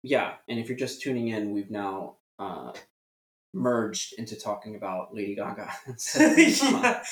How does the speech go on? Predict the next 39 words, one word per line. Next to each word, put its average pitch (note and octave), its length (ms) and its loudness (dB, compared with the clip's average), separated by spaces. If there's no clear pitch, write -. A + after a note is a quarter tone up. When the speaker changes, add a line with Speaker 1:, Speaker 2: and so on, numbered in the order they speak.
Speaker 2:
this G#3+ 180 8
is G#3+ 100 4
a G3 80 4
whole F#3+ 240 6
other D#3+ 240 4
podcast - 600 0
now. F#4+ 600 10
<laughs> - 280 -2
Yeah. C#4 400 -2
Speaker 1:
No, - 280 2
I B2+ 60 6
wanna C3+ 200 4
talk D3+ 200 2
about B2+ 440 6
Let B2 120 6
It D3 140 4
Will F3 140 2
Be, A#2+ 400 2
and C3+ 420 4
I C#3+ 80 6
don't D#3 340 4
have F#3+ 120 -4
a G#3+ 60 0
lot F#3+ 220 0
to - 60 -6
say C3+ 200 2
about B2 280 2
that, - 340 -2
that - 220 0
song. B2 400 0
I D3 120 4
like C3 420 4
the E3 80 -6
song, B2+ 400 2
I A2 80 -2
like A#2 260 0
it C3 120 0
in B2+ 140 -2
its A#2 160 -6